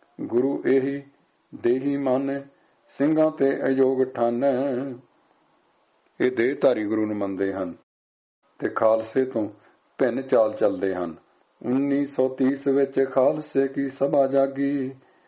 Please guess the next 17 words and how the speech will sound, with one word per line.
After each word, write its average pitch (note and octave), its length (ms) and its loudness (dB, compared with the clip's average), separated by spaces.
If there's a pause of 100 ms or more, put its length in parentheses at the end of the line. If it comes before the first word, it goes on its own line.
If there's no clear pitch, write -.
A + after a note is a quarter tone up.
(260)
ਜਾਗੀ A2+ 560 -2
ਹੈ A#2 120 0
ਲਹਿਰ C3 340 -2
ਗੁਰੂ C3 400 2
ਗ੍ਰੰਥ A#2+ 380 -2
ਜੀ C#3 220 -6
ਕੋ C3+ 220 -2
ਮਾਨ C3 340 0
ਤੇ। C3+ 500 0 (460)
ਉੱਨੀ C3 260 0
ਸੌ B2+ 180 0
ਤੀਹ C3+ 300 -4
ਵਿੱਚ A2+ 220 -2
ਸਿੰਘ D3 280 -6
ਸਭਾ A#2 280 2
ਲਹਿਰ G#2 300 -2
ਜਾਗੀ, G2 500 -4